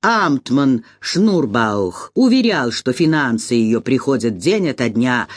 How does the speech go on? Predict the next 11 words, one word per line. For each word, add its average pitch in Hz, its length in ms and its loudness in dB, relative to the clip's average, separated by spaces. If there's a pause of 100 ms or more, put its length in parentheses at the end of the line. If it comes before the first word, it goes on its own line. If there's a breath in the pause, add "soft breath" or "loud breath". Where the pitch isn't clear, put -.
(140 loud breath)
в 123 140 -4
лучшее 330 600 2
состояние, 87 920 -8 (240 loud breath)
что - 240 0
все 240 240 -2
подвластное 202 720 0
ей 180 480 2 (240 loud breath)
благословляет 185 1040 0
и - 20 0
прославляет 151 920 0
ее, 120 300 2